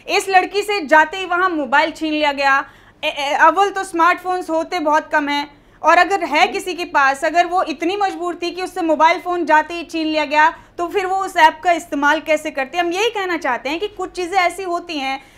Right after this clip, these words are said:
जो जब योजनाएं धरातल पर आती हैं, योजनाएं practically implement होती हैं,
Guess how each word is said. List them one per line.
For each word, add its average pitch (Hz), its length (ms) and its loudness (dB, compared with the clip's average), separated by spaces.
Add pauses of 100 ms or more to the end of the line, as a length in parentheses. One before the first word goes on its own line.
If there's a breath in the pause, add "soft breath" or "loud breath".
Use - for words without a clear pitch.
(140 soft breath)
जो 320 120 0
जब 339 160 -2
योजनाएं 311 500 0
धरातल 311 380 0
पर 294 180 -4
आती 277 260 0
हैं, 302 120 -4
योजनाएं 311 480 -2
practically 349 500 0
implement 311 520 -4
होती 269 240 -6
हैं, 339 180 -4